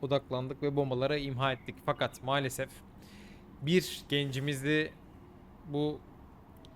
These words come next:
pisliklere feda etmek zorunda kaldık. Aslında yetişmiş sayıldık ama maalesef milisaniyelerle, milisaniyelerle çocuğun kafasına sıktı. Üstelik silah bıraktı.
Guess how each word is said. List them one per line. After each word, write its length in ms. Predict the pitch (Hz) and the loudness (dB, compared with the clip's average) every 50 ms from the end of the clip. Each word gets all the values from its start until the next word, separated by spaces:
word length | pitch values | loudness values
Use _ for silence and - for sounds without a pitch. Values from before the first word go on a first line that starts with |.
| - - | -18 -12
pisliklere 560 | - 143 - - 147 - - 127 123 131 139 | -8 -8 -6 -6 -6 -6 -4 -2 -2 -2 -2
feda 340 | - - 127 123 135 127 123 | -2 -2 0 2 4 4 2
etmek 300 | 120 - - 143 127 123 | 2 0 -4 -6 -4 -2
zorunda 420 | 123 127 123 120 120 120 131 131 | -2 0 0 0 0 -2 -2 -2
kaldık. 520 | - - 117 117 113 110 117 - - - - - - - - - - - - - - - - - - - | -2 0 -2 0 0 -2 -6 -10 -12 -18 -20 -20 -20 -20 -20 -20 -18 -18 -18 -20 -20 -20 -20 -18 -8 -4
Aslında 300 | 135 127 - - 170 180 | -2 -2 0 2 2 4
yetişmiş 640 | 180 170 170 165 - - - - - - - 190 - | 6 6 4 4 2 -2 -4 -4 -2 -2 -2 -2 -2
sayıldık 560 | - - 190 170 165 160 151 156 147 156 - | 2 4 6 6 6 6 4 2 0 2 2
ama 440 | 190 180 160 160 165 170 - - - - - - - - - - - - - - - - - | 4 4 6 6 4 4 2 -4 -10 -14 -16 -20 -20 -20 -20 -20 -20 -20 -20 -20 -18 -12 -8
maalesef 760 | - - 139 147 143 131 - - 143 - - - - - - | -4 -2 -2 0 0 0 2 2 2 0 0 -10 -10 -6 -2
milisaniyelerle, 1000 | 139 151 156 160 - - 156 143 139 139 139 139 135 135 131 123 117 117 127 131 | 0 0 0 0 0 2 2 2 2 2 2 4 4 4 4 4 2 0 -2 -4
milisaniyelerle 1000 | 123 123 127 131 127 - 143 131 131 131 131 131 127 123 113 107 110 123 139 147 - - - - - - - - - - - - - - - - - | -2 -2 -2 -2 -2 0 0 0 0 0 0 2 2 2 2 2 0 0 -2 -2 -6 -14 -20 -20 -20 -20 -20 -20 -20 -18 -18 -18 -18 -18 -18 -8 -2
çocuğun 320 | - 147 131 147 175 175 | 0 2 4 6 4 4
kafasına 440 | 151 165 151 143 160 156 - 170 160 | 4 2 2 2 2 0 0 0 -2
sıktı. 380 | - - 202 - - - 156 | 2 2 0 0 2 2 0
Üstelik 680 | 156 175 175 - - - 175 160 165 185 - - - - - - - - - - - - - - - - - - - - | 2 2 0 2 6 8 8 8 6 4 -2 -4 -8 -8 -10 -16 -18 -18 -18 -18 -20 -20 -20 -20 -20 -18 -18 -16 -10 -4
silah 400 | - - 170 180 170 165 - - | 2 8 10 10 10 10 6 2
bıraktı. 380 | 135 127 - - - - 117 | 2 2 0 0 -6 -12 -12